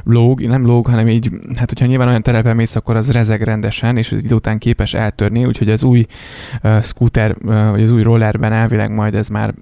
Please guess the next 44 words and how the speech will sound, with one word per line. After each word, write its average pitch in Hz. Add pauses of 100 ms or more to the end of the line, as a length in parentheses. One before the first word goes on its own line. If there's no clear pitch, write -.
alaptartozék 110
lesz, 104
ez 95
a 107
beépített 104
sárvédő 117
tartó, 110
ami 104
nem 104
egy, 101 (100)
nem 98
egy 101
rossz. 113
Pontos 143
árat 120 (280)
nem 120
ismernek 147
egyébként, 143 (260)
a 117
kinti 120
összeg 110
nagyjából 107
négyszáz 104
euró, 123
és 110
ősztől 101
érkezik 98
majd 98
ez 101
a -
roller, 127 (360)
és -
ugye 117
nyilván 117
egy 110
pro 123
verzió 131
is 151
ér-, 147
érkezett, 131
ami 117
már 110
picivel 107
nehezebb, 117